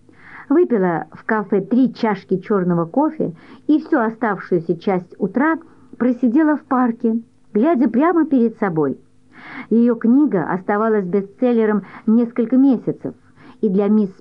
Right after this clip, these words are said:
Пим стало привычным читать лекции по своей теме в научных обществах. Тут вдруг пришло письмо от Генриетты.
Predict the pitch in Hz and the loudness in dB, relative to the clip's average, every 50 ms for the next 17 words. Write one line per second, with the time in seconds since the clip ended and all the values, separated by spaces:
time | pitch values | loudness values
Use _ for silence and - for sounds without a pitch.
0 | _ - 302 330 277 233 - - 240 240 233 233 233 - 339 285 240 202 185 - | _ 0 2 4 4 2 0 -2 0 0 0 0 0 0 2 2 2 0 0 -2
1 | - - 175 175 180 - 226 220 - 202 190 190 196 214 214 208 - - _ 277 | -4 -4 -2 -2 -2 -4 -6 -4 -2 -2 -2 0 0 0 0 -2 -4 -6 _ 2
2 | 294 320 311 311 320 320 320 - - 311 311 269 220 180 170 165 165 - 381 392 | 2 2 2 2 -2 -2 -2 -2 -2 0 2 2 2 2 2 0 0 -2 0 2
3 | 349 311 247 208 214 202 214 269 285 - - 240 262 254 - - 214 185 190 - | 2 2 2 2 0 0 0 0 -2 -2 0 0 0 0 -2 -2 -2 -2 -2 -4
4 | - 143 - - - - - - - _ _ _ _ _ _ - - - - - | -10 -12 -12 -10 -10 -10 -10 -10 -12 _ _ _ _ _ _ -20 -20 -20 -20 -8
5 | _ - 415 415 - 370 285 247 320 330 349 339 - - - - - - _ - | _ 2 2 2 2 2 2 2 4 4 2 2 -2 -8 -16 -20 -20 -10 _ -2
6 | 233 254 233 - 247 233 226 240 220 - - 269 302 285 - 208 214 196 185 226 | 0 0 0 0 -2 0 0 -2 -2 0 2 2 2 2 0 -4 -4 -2 0 2
7 | 226 233 233 247 226 180 143 120 - - - - | 4 4 4 4 2 2 0 -2 -6 -8 -12 -14